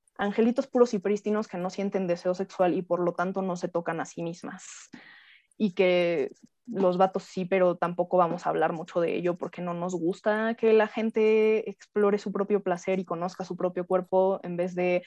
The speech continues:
instrumentalizarse unos a otros y masturbarse con cuerpos ajenos y básicamente no tratarse como personas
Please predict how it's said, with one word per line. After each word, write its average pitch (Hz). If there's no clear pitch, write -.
instrumentalizarse 180
unos 175
a 170
otros 175
y 165
masturbarse 180
con 170
cuerpos 180
ajenos 175
y 160
básicamente 175
no 180
tratarse 208
como 233
personas 302